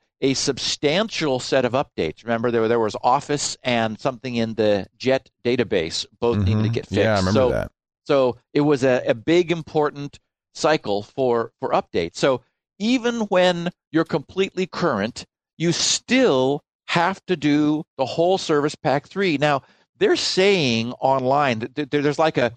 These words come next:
Speaker 1: the way it happens is you update your Windows Genuine Advantage, um, tool, and then it comes up and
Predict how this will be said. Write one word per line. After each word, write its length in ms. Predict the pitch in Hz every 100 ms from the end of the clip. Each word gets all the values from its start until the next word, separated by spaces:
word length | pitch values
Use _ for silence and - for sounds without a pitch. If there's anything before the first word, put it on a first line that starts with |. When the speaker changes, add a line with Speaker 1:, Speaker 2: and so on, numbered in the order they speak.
| _
Speaker 1:
the 60 | 147
way 160 | 165 170
it 60 |
happens 360 | 147 170 180 135
is 180 | 135 120
you 100 | 139
update 440 | 156 156 - 151
your 140 | 143 123
Windows 540 | 131 160 151 143 131
Genuine 460 | - - 147 143 127
Advantage, 760 | 117 90 117 131 123 101 - - _ _ _ _
um, 400 | 113 110 104 104 _ _
tool, 480 | - 139 107 110 120 _ _
and 180 | 139 139
then 260 | 143 143 135 _ -
it 180 | 190 -
comes 300 | 208 175 143
up 260 | 139 - -
and 320 | 131 123